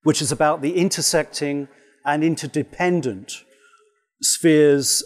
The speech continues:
of the mind, society, and the environment, with meaning being made both within and between those spheres. And the major impulse here is that sense that we can do better for our young people and for returning adult learners, which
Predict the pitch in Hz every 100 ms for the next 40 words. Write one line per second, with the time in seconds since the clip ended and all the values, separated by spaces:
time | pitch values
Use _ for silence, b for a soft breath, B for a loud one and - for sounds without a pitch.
0 | - 127 127 - 127 143 165 165 160 165
1 | - - 160 - 147 135 - 123 131 127
2 | 123 120 120 117 95 - 135 127 156 185
3 | 185 180 170 151 143 135 131 135 135 131
4 | - 135 120 123 131 160 165 160 127 -
5 | - 151 123 104 - _ _ _ - 127
6 | 120 - - 135 101 85 - - - _
7 | _ _ 147 190 247 196 214 277 233 226
8 | - 165 - 147 139 131 135 - 160 -
9 | - 175 - 165 147 156 151 190 175 151
10 | 147 160 156 - 143 143 139 135 139 131
11 | 139 131 - 117 _ _ - 143 - 151
12 | 143 143 - 170 151 123 123 - 147 135
13 | 123 123 - 127 127 117 98 101 - -
14 | _ _ _ _ _ _ - 156 156 185
15 | 185 - -